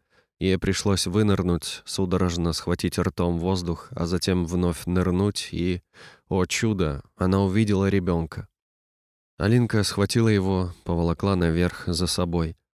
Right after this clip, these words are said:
Девушка вытолкала его на поверхность воды, ближе к спасительному воздуху.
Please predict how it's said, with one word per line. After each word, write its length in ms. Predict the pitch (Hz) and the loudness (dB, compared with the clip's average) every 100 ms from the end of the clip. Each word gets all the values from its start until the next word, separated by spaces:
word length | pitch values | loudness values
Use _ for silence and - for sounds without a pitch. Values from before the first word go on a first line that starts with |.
| _ _ - | _ _ -2
Девушка 520 | 104 110 107 - 110 | 4 4 4 2 2
вытолкала 560 | 107 107 92 - 85 | 4 2 0 2 2
его 320 | 85 87 90 90 | 2 2 2 2
на 120 | 85 | 2
поверхность 600 | 90 87 90 - 82 - | 2 2 0 -4 -6 -2
воды, 480 | 87 85 90 85 80 | 0 2 0 0 -4
ближе 340 | 85 90 87 82 | -2 0 0 -2
к 80 | |
спасительному 720 | - 80 80 87 85 85 85 | -4 -4 -2 0 2 2 2
воздуху. 600 | 90 92 87 87 - 92 | 2 0 0 -4 -6 -12